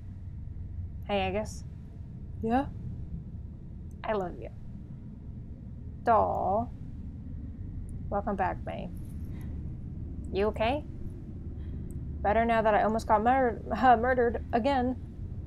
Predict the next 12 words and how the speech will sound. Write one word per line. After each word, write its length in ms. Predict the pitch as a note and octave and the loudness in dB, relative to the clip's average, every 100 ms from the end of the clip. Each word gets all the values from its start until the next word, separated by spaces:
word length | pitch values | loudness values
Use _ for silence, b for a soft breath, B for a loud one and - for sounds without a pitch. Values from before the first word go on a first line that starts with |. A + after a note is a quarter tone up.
| - - | -4 -2
which 220 | - A#3+ B3 | 0 2 2
is 240 | A3+ - | 0 -4
weird. 400 | B3 C4 B3 G#3 - - - - - - - - - - - - - - - - - - - - - | 2 6 6 4 -2 -8 -6 -6 -4 -4 -4 -4 -4 -4 -6 -4 -4 -4 -4 -2 -2 -4 -6 -6 4
That 140 | G3+ | 4
was, 80 | A3+ | 4
like, 120 | C4+ | 0
the 80 | - | 0
third 420 | - C4+ B3 A#3 | 2 6 6 6
time 440 | - B3+ B3+ A#3 A3 | 4 6 6 6 2
in 100 | A3 | -2
two 220 | - A#3+ | 0 4
days. 460 | A#3+ B3 G#3 G#3+ | 4 4 2 -2